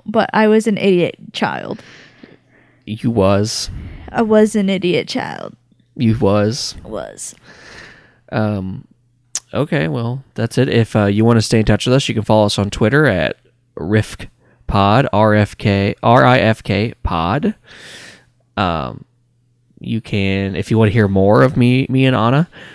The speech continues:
Speaker 2: we have another podcast called Grim Encounters, uh, where we play a horror tabletop R P G with a couple buddies, and I do silly voices, and I try and scare them.
Speaker 1: Yep.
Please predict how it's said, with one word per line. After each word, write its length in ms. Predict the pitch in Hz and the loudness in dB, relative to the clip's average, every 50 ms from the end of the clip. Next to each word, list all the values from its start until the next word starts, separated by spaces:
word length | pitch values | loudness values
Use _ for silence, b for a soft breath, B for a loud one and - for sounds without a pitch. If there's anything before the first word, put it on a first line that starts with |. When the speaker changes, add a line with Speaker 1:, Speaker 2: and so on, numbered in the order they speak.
| B B - | B B -4
Speaker 2:
we 140 | - 110 | 0 0
have 100 | 110 104 | 0 0
another 280 | 107 98 104 101 107 104 | 0 0 0 0 -2 0
podcast 520 | - 104 101 101 104 - 104 104 110 - - | 0 0 0 0 0 0 0 0 0 -2 -2
called 200 | - 117 - - | -2 -2 -2 0
Grim 220 | - 127 101 98 | 0 0 2 2
Encounters, 680 | 101 104 - 113 98 101 110 143 175 240 240 - - B B B B B B B B - | 0 0 0 0 0 0 0 0 -2 -2 -4 -6 -12 B B B B B B B B -6
uh, 200 | 139 135 92 98 | -2 -2 0 0
where 160 | 101 101 101 | 0 0 0
we 180 | 104 101 98 101 | 0 0 0 0
play 300 | - - 107 98 101 101 | 0 2 2 2 2 2
a 60 | 104 | 2
horror 360 | - - 104 104 107 110 110 | 2 2 2 4 4 2 2
tabletop 460 | - - 107 107 110 - 107 101 - | 2 2 2 2 2 2 2 2 2
R 160 | 117 113 110 | 2 2 2
P 120 | 110 104 104 | 0 0 -2
G 280 | 104 - 107 107 123 | 0 0 0 0 2
with 180 | 131 120 127 - | 0 0 -2 -4
a 60 | 101 | -4
couple 260 | - 110 98 - 101 | -2 -2 -2 -2 -2
buddies, 480 | 107 127 117 104 120 156 185 190 - - B B B B B B B B B | 0 0 0 2 2 0 0 -2 -6 -12 B B B B B B B B B
and 260 | - 147 107 98 98 | -4 0 0 2 2
I 80 | 98 101 | 2 0
do 160 | 98 104 98 | 0 -2 -4
silly 300 | - - - 101 98 101 | -2 -2 0 0 0 0
voices, 560 | 101 107 95 98 107 - - 135 165 185 - - _ | 0 0 0 0 0 0 0 -2 -2 -2 -6 -10 _
and 240 | - 110 104 101 98 | -4 -2 -2 0 0
I 80 | 98 101 | -2 -2
try 200 | - - 117 110 | 0 0 2 2
and 120 | 110 - | 2 0
scare 240 | - - 160 165 143 | -2 -2 0 0 0
them. 240 | 110 92 76 - b b b b b b b b b b _ _ _ _ _ _ - - - | 0 -2 -4 -8 b b b b b b b b b b _ _ _ _ _ _ -20 -14 -8
Speaker 1:
Yep. 200 | - 302 302 | -6 -6 -6